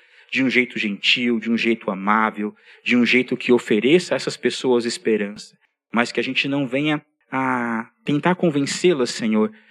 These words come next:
a serem só amigas nossas, mas inimigas do Senhor. Que o nosso principal objetivo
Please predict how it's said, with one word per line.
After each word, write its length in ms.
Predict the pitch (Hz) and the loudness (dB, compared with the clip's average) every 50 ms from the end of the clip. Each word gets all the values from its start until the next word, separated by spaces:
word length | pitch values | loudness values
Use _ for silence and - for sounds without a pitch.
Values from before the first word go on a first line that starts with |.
| - - _ | -20 -14 _
a 300 | - 120 120 117 117 113 110 | 0 0 2 2 2 0 -2
serem 300 | - - 151 143 131 127 | -2 0 0 0 0 -2
só 360 | - - - 143 143 135 123 - - - - | -4 -2 0 2 2 2 -2 -6 -12 -10 -4
amigas 460 | - 127 127 127 131 123 123 113 104 | -2 -2 0 0 0 0 0 0 0
nossas, 460 | 113 113 117 131 143 139 - 131 113 120 | 0 0 0 0 0 -2 -4 -6 -2 -2
mas 180 | 123 120 113 | -2 -2 0
inimigas 440 | 117 120 117 113 113 117 110 110 104 | 0 0 0 2 0 0 -2 -4 -4
do 80 | 110 110 | -4 -6
Senhor. 400 | - - - 101 95 98 98 98 | -6 -6 -6 -4 -4 -4 -4 -2
Que 120 | - 131 | 0 2
o 40 | 120 | 2
nosso 320 | 123 131 127 - - 127 | 2 2 0 -2 -2 -2
principal 480 | - - 151 151 - 175 - - 135 131 | 0 0 0 0 0 -2 0 2 2 2
objetivo 600 | 143 143 127 117 127 - - - 107 101 95 | 2 2 0 -4 -2 0 0 0 0 -4 -6